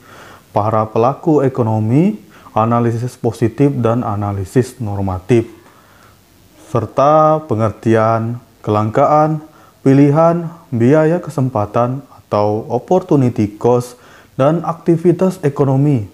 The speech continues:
batas kemungkinan produksi, serta model keseimbangan. Sumber belajar utama Anda adalah, silakan Anda pelajari materi pendukung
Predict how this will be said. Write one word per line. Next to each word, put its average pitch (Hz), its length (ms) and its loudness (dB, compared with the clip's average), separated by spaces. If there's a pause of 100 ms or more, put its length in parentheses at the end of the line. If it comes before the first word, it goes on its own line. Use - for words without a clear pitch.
(720)
batas 113 240 -2
kemungkinan 120 640 0
produksi, 120 640 -2 (400)
serta 139 400 0
model 131 480 0
keseimbangan. 110 1120 -2 (1300)
Sumber 143 400 2
belajar 139 480 2
utama 113 480 -2
Anda 110 560 -4
adalah, 104 720 0 (400)
silakan 113 400 0
Anda 117 320 -2
pelajari 110 720 -2
materi 107 560 -2
pendukung 107 720 -2